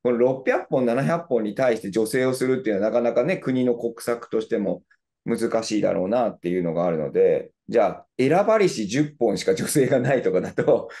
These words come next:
これまたなんか不公平なところもあるので、その選ばれしっていうのはどの基準で選ぶの？みたいなことを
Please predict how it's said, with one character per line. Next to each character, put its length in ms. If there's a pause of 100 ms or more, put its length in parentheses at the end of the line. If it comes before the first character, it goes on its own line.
(100)
こ 100
れ 80
ま 100
た 160
な 140
ん 20
か 80
不 120
公 160
平 120
な 120
と 120
こ 80
ろ 100
も 140
あ 60
る 80
の 80
で、 100
そ 100
の 140
選 240
ば 120
れ 100
し 120
っ 60
て 80
い 20
う 40
の 60
は 120 (400)
ど 120
の 140
基 120
準 180
で 140
選 140
ぶ 80
の？ 180
み 120
た 160
い 60
な 340 (380)
こ 100
と 160
を 440